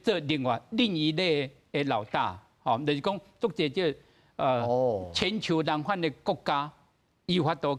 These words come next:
Speaker 1: 吸到因的票，吼。所以，呃，有足大的竞争，但是为这个川普伊的想法来讲啊，吼，任何有法度来增加中国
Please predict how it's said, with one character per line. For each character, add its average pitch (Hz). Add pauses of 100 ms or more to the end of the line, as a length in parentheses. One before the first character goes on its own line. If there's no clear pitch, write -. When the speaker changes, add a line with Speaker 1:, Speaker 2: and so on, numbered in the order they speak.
(120)
Speaker 1:
吸 196
到 139
因 113
的 117
票， 101 (200)
吼。 107 (240)
所 220
以， 233 (280)
呃， 147
有 143
足 226
大 165
的 156
竞 123
争， 180
但 143
是 135 (640)
为 160
这 160
个 170
川 196
普 120
伊 147
的 147
想 127
法 123
来 123
讲 127
啊， 95 (460)
吼， 120 (520)
任 160
何 156 (140)
有 143
法 170
度 151
来 131
增 127
加 123 (180)
中 135
国 131